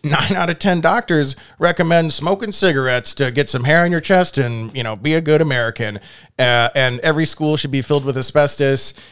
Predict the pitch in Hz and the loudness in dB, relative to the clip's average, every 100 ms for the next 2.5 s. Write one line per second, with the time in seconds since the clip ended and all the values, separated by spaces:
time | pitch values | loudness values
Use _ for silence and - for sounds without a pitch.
0 | _ 127 123 120 135 180 98 170 190 - | _ -4 -2 0 0 0 0 -2 -2 -2
1 | 220 202 196 - - 123 117 - 151 151 | -2 0 0 -2 -4 -4 -6 -8 -4 0
2 | 156 180 165 170 156 | 2 2 0 0 0